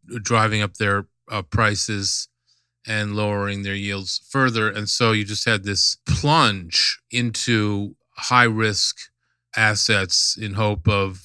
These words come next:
uh, getting a return that would exceed what you get by buying something safe like treasury bonds. So the Fed is responsible for all that knowingly.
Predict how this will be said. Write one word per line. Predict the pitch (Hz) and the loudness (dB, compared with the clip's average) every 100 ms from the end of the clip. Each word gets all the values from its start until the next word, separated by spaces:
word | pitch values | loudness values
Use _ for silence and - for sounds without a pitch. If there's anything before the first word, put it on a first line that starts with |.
| - | -2
uh, | 101 95 87 | -2 -2 -2
getting | 113 104 104 101 92 _ - - _ _ | 0 0 -2 -4 -8 _ -20 -20 _ _
a | 107 | -6
return | 101 90 - 110 104 101 | -6 -4 0 0 0 -2
that | 101 101 | -6 -4
would | 98 98 | -6 -6
exceed | 95 - 113 107 101 95 - | -4 -2 0 0 0 -4 -12
what | - 113 98 104 | -12 -10 -8 -8
you | 98 | -10
get | 95 104 98 87 - - | -4 -2 -2 -2 -4 0
by | 104 98 | 2 2
buying | 98 101 98 95 | 2 0 0 -2
something | - 87 82 | -4 -6 -2
safe | - 107 101 | 0 0 0
like | 101 90 _ - | -4 -4 _ -2
treasury | 120 107 98 | 0 2 0
bonds. | 90 92 90 92 - - _ - - | -2 -4 -4 -4 -4 -4 _ -20 -20
So | - - 131 120 113 - | -8 0 2 2 0 -4
the | 127 113 | -6 0
Fed | 139 131 120 107 - - | 4 4 2 -6 -14 -4
is | 127 104 | -2 -2
responsible | 113 - 143 175 - 107 | -4 0 2 0 -2 -4
for | 95 107 | -4 -2
all | 92 95 | -2 -2
that | 98 95 120 - | -2 0 -2 -4
knowingly. | 104 117 131 131 113 98 104 143 | 0 2 4 2 0 -2 -2 -4